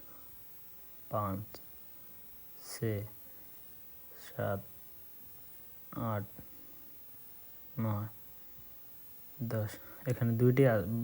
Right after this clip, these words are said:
ঠিক মতন হয়নি, যাই হোক, দশটা। তো এখন দেখি আমি কতটা দিতে পারি।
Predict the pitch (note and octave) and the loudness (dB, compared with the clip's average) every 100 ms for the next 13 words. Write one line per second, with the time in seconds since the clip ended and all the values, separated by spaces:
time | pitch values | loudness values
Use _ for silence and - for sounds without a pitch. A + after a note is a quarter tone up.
0 | B2+ - B2 A#2 A#2+ G#2 A2 C#3+ C3+ B2+ | 2 6 6 6 6 6 8 8 10 10
1 | C3+ D#3 - - A2+ A2 - G2+ - - | 10 8 2 0 2 4 4 0 -2 -14
2 | - - - - - - - - - - | -14 -14 -14 -14 -14 -14 -14 -14 -14 -14
3 | - - - - - - - - - - | -16 -16 -14 -14 -12 -12 8 12 12 12
4 | - - - - - - - - - - | 8 -4 -12 -14 -14 -12 -10 -8 0 8
5 | C3 - - - - - - - - - | 8 8 -6 -10 -10 -10 -12 -12 -14 -14
6 | - - - - - - - - - A2+ | -14 -16 -14 -14 -14 -14 -10 -6 4 6
7 | G#2+ A2 A2 G#2+ B2+ E3+ - - - - | 8 6 6 6 4 2 -4 -14 -10 2
8 | A2+ A2 A2 G#2+ A2+ A2 G#2+ G#2+ G#2 B2 | 6 6 4 4 4 6 4 2 2 2